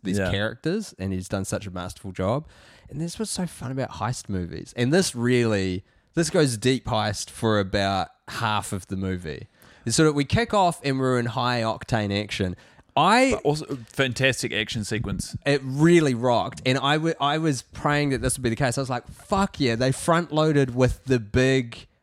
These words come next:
Speaker 2: Yeah.
Speaker 1: extended action sequence we normally get at the end to open the movie. That's smart. That's great."
Speaker 2: To-
Speaker 1: But then they fucking bookended it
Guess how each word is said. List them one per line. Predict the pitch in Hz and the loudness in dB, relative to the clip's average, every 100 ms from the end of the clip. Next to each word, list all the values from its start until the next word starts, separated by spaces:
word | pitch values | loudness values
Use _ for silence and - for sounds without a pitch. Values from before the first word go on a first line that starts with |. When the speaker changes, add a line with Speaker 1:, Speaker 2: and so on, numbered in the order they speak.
| 123 | -2
Speaker 2:
Yeah. | |
Speaker 1:
extended | 107 107 107 143 131 | 2 4 4 4 4
action | 131 127 - | 2 2 -2
sequence | 131 131 131 127 | 0 -2 -2 -4
we | - | -2
normally | 120 123 120 | 0 2 0
get | 113 | 0
at | 117 | -2
the | 113 123 139 | -2 0 0
end | 120 - | 0 0
to | 151 - | 0 4
open | 131 139 120 | 2 2 0
the | |
movie. | 113 131 143 110 98 90 | 2 4 4 2 -2 0
That's | 147 160 - | 2 2 2
smart. | - - 127 139 165 110 62 - _ _ - | -2 -2 0 0 0 -2 -6 -14 _ _ 0
That's | 156 - | 0 0
great." | - 131 151 104 | 0 2 2 4
Speaker 2:
To- | 117 | 4
Speaker 1:
But | 127 | 6
then | 131 131 - - - - | 4 0 -6 -20 -20 -4
they | 123 117 | 0 0
fucking | 135 - 113 | 0 0 0
bookended | 98 123 113 98 92 | 0 0 0 -2 0
it | 90 80 | 0 -2